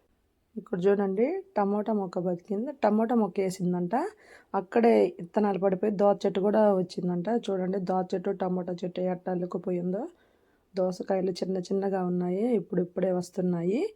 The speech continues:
టమోటా కాయలు కూడా కోసిందంట ఒకసారి అలా.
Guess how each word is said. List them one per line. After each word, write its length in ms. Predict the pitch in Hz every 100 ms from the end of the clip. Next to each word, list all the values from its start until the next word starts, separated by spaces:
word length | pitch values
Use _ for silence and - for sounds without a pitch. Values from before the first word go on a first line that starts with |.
| _ _ _ _ -
టమోటా 340 | 190 196 196
కాయలు 280 | 208 208 196
కూడా 180 | 208 214
కోసిందంట 640 | 202 190 208 190 180 175 190
ఒకసారి 540 | 214 185 - 175 175 185
అలా. 220 | 170 185